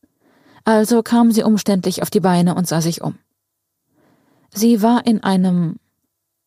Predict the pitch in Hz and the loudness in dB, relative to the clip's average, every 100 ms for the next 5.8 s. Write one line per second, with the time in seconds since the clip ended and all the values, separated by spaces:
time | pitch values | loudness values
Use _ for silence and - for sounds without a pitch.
0 | _ _ - 202 143 - _ _ _ _ | _ _ -4 -2 -2 -6 _ _ _ _
1 | _ _ _ _ - 190 196 180 - - | _ _ _ _ -6 -2 0 0 -4 -18
2 | - 233 - 269 - - 135 135 160 165 | -10 -6 2 2 0 -4 -6 -4 0 0
3 | 156 190 185 180 156 - _ - 143 143 | 0 2 2 2 0 -8 _ -12 -8 -4
4 | 151 180 170 - 214 202 - 156 143 - | -2 0 0 0 -2 -2 -2 -2 -2 -2
5 | 202 - 156 147 156 - 190 - | -2 -2 -4 -2 -2 -2 -6 -8